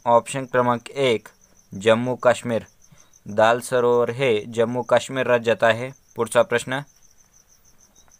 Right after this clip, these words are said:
आरोग्य विज्ञान विद्यापीठ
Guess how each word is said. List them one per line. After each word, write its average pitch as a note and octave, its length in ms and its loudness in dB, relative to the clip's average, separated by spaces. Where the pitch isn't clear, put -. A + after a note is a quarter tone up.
आरोग्य B2 500 0
विज्ञान A#2+ 480 -6
विद्यापीठ A#2 560 -4